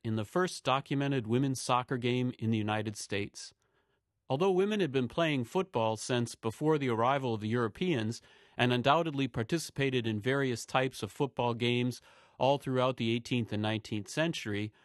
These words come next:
the match in San Francisco in eighteen ninety-three is the first known game played according to the association rules, or what we today know as soccer. On today's episode,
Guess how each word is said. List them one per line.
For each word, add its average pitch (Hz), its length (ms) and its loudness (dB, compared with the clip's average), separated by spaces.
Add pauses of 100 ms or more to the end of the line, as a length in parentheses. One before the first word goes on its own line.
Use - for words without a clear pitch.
(340)
the 135 120 -2
match 196 300 0
in 156 100 2
San 151 260 -2
Francisco 135 580 -2
in 123 120 0
eighteen 135 340 -2
ninety-three 117 720 -2 (340)
is 131 120 0
the 139 100 -2
first 190 400 0
known 156 460 2
game 139 400 0
played 143 520 -2
according 139 420 0
to 139 100 -6
the 117 160 0
association 127 840 -2
rules, 131 520 -2 (340)
or 151 220 4
what 139 180 0
we 131 140 0
today 113 480 0 (120)
know 113 280 2
as 107 240 -4
soccer. 104 580 -4 (880)
On 120 100 -2
today's 165 400 0
episode, 113 640 -2